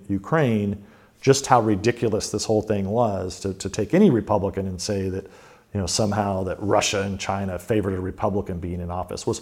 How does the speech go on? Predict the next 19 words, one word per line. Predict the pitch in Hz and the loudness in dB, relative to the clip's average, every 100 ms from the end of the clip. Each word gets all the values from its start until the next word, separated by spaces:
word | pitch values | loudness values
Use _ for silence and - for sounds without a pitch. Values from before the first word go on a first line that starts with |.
| - | 0
always | 139 143 127 - | 6 8 6 2
preposterous. | 107 - 104 117 - - - - _ _ _ _ _ _ _ | -4 2 4 4 -2 -12 -14 -20 _ _ _ _ _ _ _
And | - 110 101 98 | -2 0 0 -4
you're | 101 98 | -4 -4
seeing | - 135 117 | 2 4 4
the | 117 | 2
effect | 110 110 160 127 | 2 2 2 2
of | 107 | 0
this | 101 | -2
now, | 104 98 104 107 | -4 -2 0 0
and | 101 | 0
now | 104 104 | -2 -4
it's | - | -4
coming | - 110 104 | -2 0 2
out | 117 107 107 | 2 2 0
that, | 98 - | -6 4
oh, | 160 170 85 - | 6 6 2 -2
it | - | -4
wasn't | 98 120 120 104 | 0 0 0 -4